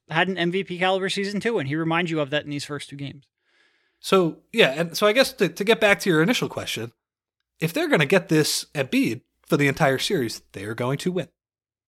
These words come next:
Speaker 1: Yeah, I, I, I, I, I'm still fairly confident. I agree with you. You changed to six now because they stole that one game you weren't expecting them to. You wasted a good Embiid performance at home. Uh, all that stuff extends this series, I think, longer than I expected.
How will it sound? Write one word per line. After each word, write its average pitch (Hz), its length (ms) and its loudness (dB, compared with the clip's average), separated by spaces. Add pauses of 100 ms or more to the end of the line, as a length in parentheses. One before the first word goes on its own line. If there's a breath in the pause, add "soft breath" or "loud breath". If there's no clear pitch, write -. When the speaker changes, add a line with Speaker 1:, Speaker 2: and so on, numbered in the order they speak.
(640)
Speaker 1:
Yeah, 262 220 0 (120)
I, 226 260 -2 (140)
I, 202 280 -2
I, 185 260 -2
I, 180 400 -2
I'm 202 100 -6
still 233 280 -2
fairly 226 440 0
confident. 170 400 -2
I 202 60 4
agree 247 200 2
with 233 140 -2
you. 202 80 2
You 185 200 0
changed 185 400 -2
to 202 100 -2
six - 300 -4
now 180 180 2
because 165 220 -6
they 160 100 0
stole 180 280 0
that 180 120 0
one 180 140 -4
game 170 180 0
you 160 120 -2
weren't 135 100 -8
expecting 226 420 0
them 214 140 -4
to. 196 280 2 (340 soft breath)
You 156 80 -4
wasted 185 340 2
a - 20 -8
good 160 320 0
Embiid 196 340 0
performance 202 560 -2
at 208 200 4
home. 196 440 -4
Uh, 156 240 -2
all 190 180 2
that 190 160 2
stuff - 340 -2 (380)
extends 185 420 0
this 180 140 -2
series, 175 280 0
I 160 80 0
think, 160 180 -8
longer 165 260 0
than 156 80 -2
I 147 80 0
expected. 165 420 -4